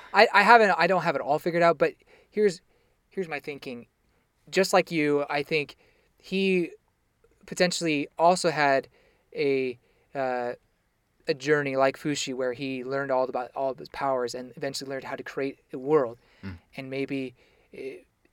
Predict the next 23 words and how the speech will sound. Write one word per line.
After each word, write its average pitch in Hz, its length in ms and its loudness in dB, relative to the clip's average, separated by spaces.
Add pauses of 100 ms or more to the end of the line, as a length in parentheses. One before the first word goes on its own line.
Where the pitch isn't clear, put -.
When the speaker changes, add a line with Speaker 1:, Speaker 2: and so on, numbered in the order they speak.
(280)
Speaker 1:
he 147 140 -16
passed 143 340 -2
that, 139 200 -2
is 135 200 -8
passing 160 360 -2
that 139 140 0
along 127 400 -6
to - 120 -12
Fushi. 175 380 -4 (240)
Speaker 2:
Mm. 87 160 -12 (680)
Speaker 1:
And 151 260 -2
I, - 160 -8 (420)
I 180 80 6
don't 190 100 6
know 185 80 8
if 170 40 4
that's 151 240 2 (360)
continuously 175 460 -2
new 156 220 -2
worlds 160 440 6
each - 260 -8
time, 160 400 -2 (640)
um, 127 560 -8